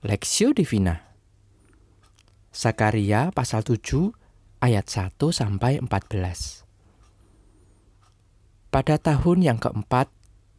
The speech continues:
zaman Raja Darius, datanglah firman Tuhan kepada Zakaria pada tanggal empat bulan kesembilan, yakni bulan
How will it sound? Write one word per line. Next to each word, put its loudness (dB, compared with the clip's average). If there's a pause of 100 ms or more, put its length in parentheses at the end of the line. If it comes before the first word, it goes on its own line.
(100)
zaman 2
Raja 0
Darius, 0 (640)
datanglah 0
firman 2
Tuhan 0
kepada -2
Zakaria -4 (1300)
pada 0
tanggal 0
empat -2 (160)
bulan 0
kesembilan, 0 (240)
yakni 0
bulan 0